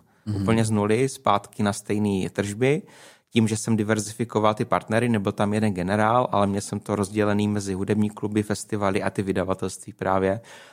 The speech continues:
Speaker 2: Takže, eh, třeba, nevím, Colors of Ostrava, který je v létě festival, tak od, eh, zimní vlastně jel kampaň, takže jsme měli nějaký prostě bannery, nějaký soutěže, tiskový zprávy a tak dále. Kluby inzerovali vlastně program, kdo tam kdy hraje,
Speaker 1: Hmm.
Speaker 2: eh,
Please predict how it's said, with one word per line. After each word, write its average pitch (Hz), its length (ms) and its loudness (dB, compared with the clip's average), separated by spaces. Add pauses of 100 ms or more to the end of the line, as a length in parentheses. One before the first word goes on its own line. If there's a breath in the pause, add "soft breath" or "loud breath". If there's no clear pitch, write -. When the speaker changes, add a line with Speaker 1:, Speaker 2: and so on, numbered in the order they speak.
(200 loud breath)
Speaker 2:
Takže, 101 300 2
eh, 95 500 2
třeba, 98 340 -2
nevím, 90 340 0 (240)
Colors 107 320 2
of 98 100 -6
Ostrava, 110 460 0
který 95 260 -4
je 90 60 0
v 87 60 -6
létě 117 380 2
festival, 107 600 0 (300 loud breath)
tak - 260 -4
od, - 240 -4
eh, 95 320 2
zimní 104 400 0
vlastně 98 360 -2
jel 92 100 0
kampaň, 110 520 0
takže - 220 -10
jsme - 160 -14
měli 95 200 -4
nějaký 87 300 -4
prostě - 320 -14
bannery, 107 440 0
nějaký 95 240 -6
soutěže, 98 420 -4
tiskový 95 420 -10
zprávy 92 380 -2
a - 40 -6
tak 90 180 -16
dále. 101 360 2 (400 loud breath)
Kluby 110 380 4
inzerovali 101 640 0
vlastně 98 280 -4
program, 104 480 0
kdo 98 160 0
tam 98 200 -2
kdy 101 120 2
hraje, 98 420 2 (140)
Speaker 1:
Hmm. - 20 -6 (240)
Speaker 2:
eh, - 20 -6